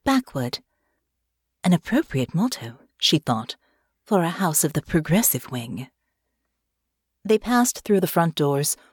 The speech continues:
walked twenty feet down an ornate entry corridor, and entered a vast open space,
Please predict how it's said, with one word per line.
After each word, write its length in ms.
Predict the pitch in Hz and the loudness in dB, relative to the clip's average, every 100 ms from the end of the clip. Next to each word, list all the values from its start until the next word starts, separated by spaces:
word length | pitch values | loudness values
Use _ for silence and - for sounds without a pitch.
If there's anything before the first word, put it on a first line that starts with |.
| - | -2
walked 340 | 196 214 - | 0 0 -2
twenty 380 | - 247 277 294 | -2 0 0 0
feet 260 | 214 160 - | 0 0 2
down 240 | 151 147 | 0 2
an 100 | 147 | 0
ornate 340 | 143 156 196 - | 0 0 -2 0
entry 240 | 190 - 170 | -2 -2 -4
corridor, 580 | 151 127 123 135 131 - _ _ _ - | -2 -2 -2 -4 -4 -8 _ _ _ 0
and 120 | 180 - | 0 2
entered 260 | 208 214 | 2 2
a 60 | 170 | 2
vast 400 | 180 208 196 - | 2 2 2 0
open 300 | 190 180 151 | -2 0 0
space, 520 | - 170 135 117 - | 0 -2 -2 -2 -2